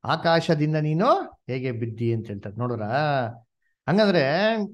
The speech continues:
ಲೂಸಿಫರ್ ಅಂದ್ರೆ ಆ ಪದದ ಅರ್ಥ ಏನಪ್ಪಾ ಅಂತಂದ್ರೆ ಉದಯ ಸೂಚಕ ನಕ್ಷತ್ರ ಅಂತ.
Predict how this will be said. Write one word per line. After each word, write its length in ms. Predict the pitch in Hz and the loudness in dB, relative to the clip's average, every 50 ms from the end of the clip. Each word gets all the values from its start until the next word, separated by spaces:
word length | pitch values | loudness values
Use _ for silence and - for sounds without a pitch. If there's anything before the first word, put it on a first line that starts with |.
| - - - _ - | -12 -18 -16 _ -6
ಲೂಸಿಫರ್ 840 | 127 143 214 262 233 202 247 247 214 - 220 220 196 190 151 - - | -2 -2 0 0 0 0 -2 -2 -2 0 0 2 2 2 0 -2 -4
ಅಂದ್ರೆ 400 | 147 156 151 151 147 135 127 135 | -6 -4 -2 -2 0 0 0 -2
ಆ 120 | 147 139 131 | -2 -4 -4
ಪದದ 380 | 110 - 131 135 143 139 131 | -4 -4 -2 -2 -2 0 -2
ಅರ್ಥ 220 | 123 120 117 - 139 | -2 -2 -2 -2 0
ಏನಪ್ಪಾ 540 | 131 131 120 117 120 120 123 113 117 110 | 0 0 0 -2 -4 -4 -6 -6 -8 -8
ಅಂತಂದ್ರೆ 720 | 107 104 104 - 127 143 156 139 127 120 120 117 120 - - - - _ _ - | -8 -8 -8 -8 -6 -6 -4 -2 -2 -2 -4 -4 -8 -14 -20 -20 -20 _ _ -8
ಉದಯ 540 | 113 117 131 135 127 143 139 143 143 139 151 170 196 208 202 165 - - - | -2 0 0 2 4 4 6 6 6 6 4 4 4 2 0 -2 -6 -8 -6
ಸೂಚಕ 480 | 143 143 143 139 - - 131 117 - | -4 -2 -2 -2 -4 -6 -6 -4 -2
ನಕ್ಷತ್ರ 840 | 139 139 135 127 123 113 113 117 120 - - - 139 120 117 - 117 | -2 -2 0 0 -2 -2 -4 -4 -6 -6 -4 -2 -2 -2 -2 -4 -4
ಅಂತ. 480 | 113 113 110 104 98 98 104 104 104 | -2 -2 -2 -4 -6 -8 -10 -12 -14